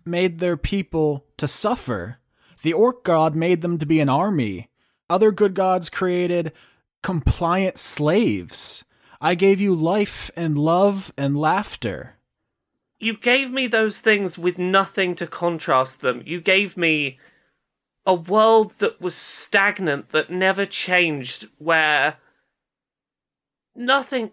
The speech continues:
Speaker 2: ever needed working for. A world that was, where nothing ever happened.
Speaker 1: But it was good. Isn't that enough? And the,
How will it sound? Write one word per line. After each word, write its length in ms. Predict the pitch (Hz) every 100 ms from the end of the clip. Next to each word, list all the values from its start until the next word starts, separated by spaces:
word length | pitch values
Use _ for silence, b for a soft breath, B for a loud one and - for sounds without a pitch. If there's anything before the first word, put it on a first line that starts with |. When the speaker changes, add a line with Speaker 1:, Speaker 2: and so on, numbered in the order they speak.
| _
Speaker 2:
ever 300 | 220 226 226
needed 400 | 220 220 220 190
working 420 | 214 220 214 185
for. 460 | 165 165 139 117 -
A 80 | 170
world 580 | 180 175 220 262 240 -
that 280 | 214 -
was, 380 | 190 202 - - _ _ _ _ _ _ _ _ _ _ _ _ _ _ _ _ _ _ _ _ _ _ _ _
where 140 | - 233
nothing 640 | 254 277 302 - 220 180 -
ever 420 | 240 277 214 160
happened. 1040 | 151 208 254 240 190 151 127 - - - - _ _ _ _ _ _ _ _ _ _ _ _ _ _ _ _ _ _ _ _
Speaker 1:
But 160 | 127 170
it 120 | 170
was 180 | 170 147
good. 460 | 131 180 156 113 123 _ _ _ _ _ _ _ _ _ _ _ _ -
Isn't 280 | 135 151
that 180 | 147 165
enough? 600 | 160 156 180 - - - _ _ _ b b b b b b b
And 340 | 143 147 123 113
the, 220 | 135 135